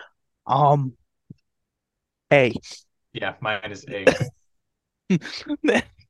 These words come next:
Speaker 2: Favorite tactic to impress someone is to A, show some nipple, B,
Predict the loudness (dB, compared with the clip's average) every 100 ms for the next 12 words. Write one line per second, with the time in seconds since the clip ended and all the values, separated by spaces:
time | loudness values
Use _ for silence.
0 | _ -12 -12 -10 -10 -6 -8 -8 -14 -12
1 | -14 -12 -8 -8 -8 -12 -14 -4 -4 -4
2 | -6 -8 -6 -8 -8 -10 -14 -16 -16 -14
3 | -14 -14 -14 -8 -8 -8 -16 _ -20 -12
4 | -6 -6 -6 -10 -10 -12 -14 -12 -10 -12
5 | -16 -18 _ _ _ _ _ -10 -4 -4
6 | -4